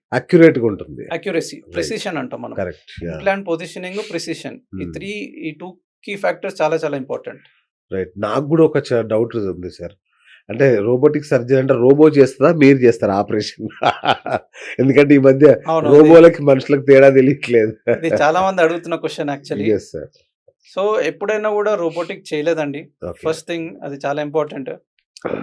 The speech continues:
Speaker 2: రోబోటిక్ టెక్నాలజీ అంతే అది.
Speaker 1: ఓకే.
Speaker 2: హ్యూమన్ బ్రెయిన్.
Speaker 1: ఓకే.
Speaker 2: అంటే మనం టెన్ ఫిఫ్టీన్ ఇయర్స్ దీంట్లో కష్టపడి చదివి మనం ఏం చేస్తే పేషెంట్ బెటర్ అవుతుంది అన్నది మన హ్యూమన్ నాలెడ్జ్ అది.
Speaker 1: అవును.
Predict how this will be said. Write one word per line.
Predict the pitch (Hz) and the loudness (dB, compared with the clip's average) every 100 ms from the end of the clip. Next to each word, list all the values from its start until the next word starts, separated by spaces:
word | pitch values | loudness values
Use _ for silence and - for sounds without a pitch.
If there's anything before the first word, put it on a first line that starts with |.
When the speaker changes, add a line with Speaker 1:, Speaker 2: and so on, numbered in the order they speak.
| - - 139 | -14 -18 -6
Speaker 2:
రోబోటిక్ | 165 175 202 220 202 _ _ - | -4 -4 -6 -6 -10 _ _ -10
టెక్నాలజీ | 160 156 196 180 143 | -10 -4 -4 -4 -6
అంతే | 139 131 139 | -8 -6 -6
అది. | 123 135 196 _ 98 | -6 -8 -16 _ -12
Speaker 1:
ఓకే. | 98 82 | -12 -14
Speaker 2:
హ్యూమన్ | 64 _ _ - 185 202 | -18 _ _ -14 -8 -6
బ్రెయిన్. | 170 160 160 - - 98 | -4 -4 -4 -8 -10 -10
Speaker 1:
ఓకే. | 92 - | -10 -12
Speaker 2:
అంటే | 151 | -12
మనం | 165 170 | -10 -10
టెన్ | 156 165 180 | -6 -8 -8
ఫిఫ్టీన్ | 196 196 175 | -14 -14 -14
ఇయర్స్ | 175 180 185 - | -10 -10 -10 -14
దీంట్లో | 156 170 170 175 190 | -12 -12 -12 -10 -10
కష్టపడి | 185 240 - 180 180 | -8 -12 -8 -6 -6
చదివి | 180 165 160 175 185 - _ _ _ 160 | -6 -6 -6 -8 -12 -18 _ _ _ -12
మనం | 156 160 160 _ _ _ _ _ - | -8 -8 -10 _ _ _ _ _ -12
ఏం | 160 190 | -10 -8
చేస్తే | 190 185 202 | -10 -8 -10
పేషెంట్ | - 170 185 175 | -8 -8 -8 -6
బెటర్ | 160 160 | -6 -4
అవుతుంది | 175 170 160 | -6 -4 -6
అన్నది | 165 180 | -6 -8
మన | 196 165 | -8 -6
హ్యూమన్ | 170 165 - 170 170 180 | -6 -8 -12 -12 -10 -2
నాలెడ్జ్ | 160 170 170 | -2 0 -2
అది. | 131 - | -4 -4
Speaker 1:
అవును. | 98 87 | -8 -8